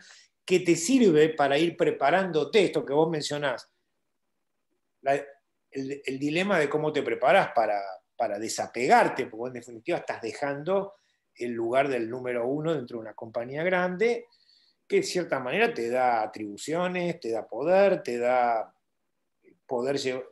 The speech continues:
llevar a cabo tus sueños en, en, en ese lugar. Entonces,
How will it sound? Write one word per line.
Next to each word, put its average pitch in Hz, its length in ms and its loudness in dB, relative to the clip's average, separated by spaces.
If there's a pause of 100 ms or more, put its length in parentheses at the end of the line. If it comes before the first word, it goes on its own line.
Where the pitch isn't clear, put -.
(320)
llevar 131 340 0
a 127 140 -2
cabo 143 560 0 (320)
tus - 160 -8
sueños 185 640 2
en, 120 120 -4
en, 113 440 -16
en 123 140 -12
ese 120 200 -6
lugar. 156 460 2 (720)
Entonces, 143 880 -2